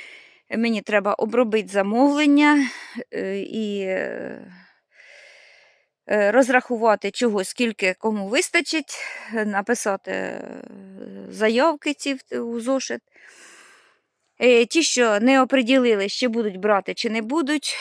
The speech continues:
будь ласка, не пишіть, тому що, е, чому я і не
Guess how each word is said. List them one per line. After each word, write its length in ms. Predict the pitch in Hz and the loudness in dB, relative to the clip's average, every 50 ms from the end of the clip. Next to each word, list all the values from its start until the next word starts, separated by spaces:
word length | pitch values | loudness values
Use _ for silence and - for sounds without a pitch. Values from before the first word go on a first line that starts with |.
| - - 214 | -10 -10 -10
будь 220 | 214 202 208 - | -6 -4 -2 0
ласка, 340 | 196 226 262 - - - 196 | 2 2 2 0 -2 -2 -2
не 180 | 196 226 254 269 | 0 2 0 0
пишіть, 460 | - - 247 - - - 214 190 - _ _ | 0 0 0 2 0 0 -2 -4 -8 _ _
тому 260 | 233 240 226 208 208 | -2 -2 -2 -4 -6
що, 480 | - - - - 202 196 190 180 - - - - - _ | -8 -8 -6 -6 -4 -4 -4 -4 -6 -10 -14 -20 -20 _
е, 360 | 196 190 185 190 190 185 185 - - - - _ _ _ | -16 -16 -14 -14 -16 -16 -18 -20 -20 -20 -20 _ _ _
чому 280 | - 302 311 302 269 | -2 2 4 4 4
я 220 | 233 233 254 262 240 | 4 2 2 2 0
і 200 | - - 226 220 | 0 -2 -4 -4
не 120 | 220 220 | -4 -4